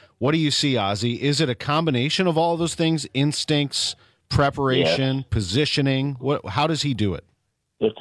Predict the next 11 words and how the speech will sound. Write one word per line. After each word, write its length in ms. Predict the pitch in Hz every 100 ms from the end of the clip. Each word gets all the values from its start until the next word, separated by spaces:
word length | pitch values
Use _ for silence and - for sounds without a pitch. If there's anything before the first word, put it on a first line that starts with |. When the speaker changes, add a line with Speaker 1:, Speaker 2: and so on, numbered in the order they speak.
| -
Speaker 2:
it's 180 | 110 110
all 420 | 123 110 107 95
of 120 | 85 85
it. 120 | 80
You 160 | 98 95
know, 320 | 90 95 92
um, 300 | 87 82 82 - - - -
it's 160 | 92 -
the 100 | 90
instincts, 760 | - 104 101 - - 95 98 - 87
it's 160 | 87